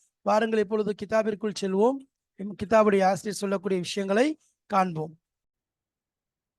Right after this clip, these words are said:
பிஸ்மில்லாஹிர் ரஹ்மானிர் ரஹீம். இப்ப இலக்கிய நயங்கள் சம்பந்தமாக பார்த்து கொண்டிருக்கிறோம். அதில் ஆரம்ப கட்டமாக, "கான நாசு உம்மத்தன் வாஹிதா" என்ற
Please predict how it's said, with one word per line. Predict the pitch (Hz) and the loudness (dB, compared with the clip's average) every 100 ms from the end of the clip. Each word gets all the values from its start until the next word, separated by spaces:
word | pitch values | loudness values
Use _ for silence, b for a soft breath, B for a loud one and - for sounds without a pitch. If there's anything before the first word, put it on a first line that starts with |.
| _ _ _ _ _ _ - | _ _ _ _ _ _ -10
பிஸ்மில்லாஹிர் | 175 - 208 202 202 185 185 | -6 -2 2 4 6 4 2
ரஹ்மானிர் | 180 165 202 202 196 175 | 2 0 -2 -2 -2 -2
ரஹீம். | 170 165 190 202 220 - _ _ _ _ _ _ _ _ | -2 -2 -4 -6 -6 -14 _ _ _ _ _ _ _ _
இப்ப | _ 214 | _ 2
இலக்கிய | 208 233 - 233 | 2 2 0 -2
நயங்கள் | 208 214 226 | 0 0 0
சம்பந்தமாக | 226 214 202 202 208 208 214 | -2 -4 -6 -4 0 2 2
பார்த்து | 202 196 214 | 2 0 -2
கொண்டிருக்கிறோம். | 202 185 175 160 175 202 226 - _ _ _ _ | -4 -2 -4 -2 0 2 0 -10 _ _ _ _
அதில் | - 202 | 0 4
ஆரம்ப | 202 202 214 | 6 4 0
கட்டமாக, | 202 185 202 202 190 196 185 175 - _ _ _ _ _ _ _ _ _ _ _ _ _ _ _ _ | -4 -6 -2 0 2 4 4 0 -6 _ _ _ _ _ _ _ _ _ _ _ _ _ _ _ _
"கான | 202 202 | 0 0
நாசு | 208 208 214 220 214 | -2 0 0 0 0
உம்மத்தன் | 214 196 208 196 | -2 -2 0 4
வாஹிதா" | 202 - 208 208 196 | 4 2 -2 0 0
என்ற | 190 | -2